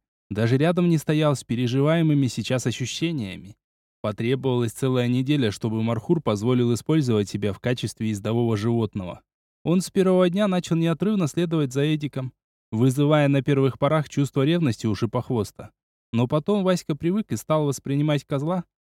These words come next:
как неотъемлемого участника их маленького коллектива. Рогатая животина была очень умная и настолько же упёртая. Он всё прекрасно понимал, но команды выполнять не спешил. С ним надо было договариваться.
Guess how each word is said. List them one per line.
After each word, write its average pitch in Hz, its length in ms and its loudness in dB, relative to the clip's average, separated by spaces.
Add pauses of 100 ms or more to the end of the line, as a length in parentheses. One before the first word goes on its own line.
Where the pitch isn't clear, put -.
(160)
как 120 180 0
неотъемлемого 165 760 2
участника 143 580 -2
их - 260 -4
маленького 123 540 0
коллектива. 117 680 -6 (480)
Рогатая 117 540 2
животина 117 560 0
была 107 280 0
очень 107 320 -2
умная 127 340 0
и - 160 -8
настолько 127 500 0
же 120 140 0
упёртая. 117 680 -2 (340)
Он 135 160 0
всё 233 240 -2
прекрасно 190 500 -2
понимал, 180 500 0 (100)
но 151 220 0
команды 180 460 2
выполнять 151 580 2
не 135 140 0
спешил. 120 500 -4 (460)
С - 140 -14
ним 151 260 0
надо 135 240 0
было 127 260 0
договариваться. 110 920 -2